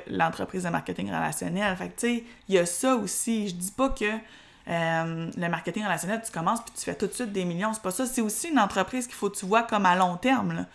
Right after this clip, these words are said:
Tu peux pas penser, ben, tu peux penser, honnêtement. Tu peux, tu peux penser ce que tu veux, en fait. Tu sais, j'en ai, je sais qu'ils ont eu des gros revenus en trois mois. Il y en a que ça va prendre comme deux ans. Mais il faut que tu te mettes quand même un délai devant toi. Mais c'est du done for you.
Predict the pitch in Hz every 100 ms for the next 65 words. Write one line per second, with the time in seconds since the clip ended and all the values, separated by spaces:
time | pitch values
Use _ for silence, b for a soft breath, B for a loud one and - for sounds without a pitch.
0 | B B - 202 285 269 214 208 - 202
1 | - - _ _ - - 226 - - -
2 | - 185 139 - 175 175 - - 208 202
3 | - 302 285 214 208 220 - 175 - 185
4 | 170 160 - - B B - 214 185 175
5 | 170 196 220 208 170 175 226 208 175 190
6 | 180 170 185 208 175 180 208 180 - 170
7 | 170 226 233 220 170 175 185 - 175 165
8 | 175 175 175 160 160 - _ - 175 208
9 | 214 233 233 240 B B - 175 175 226
10 | 220 - 196 240 214 185 185 214 220 180
11 | 170 165 170 160 175 196 175 160 156 -
12 | - - b b b - 180 214 240 269
13 | - - 196 180 185 185 180 175 165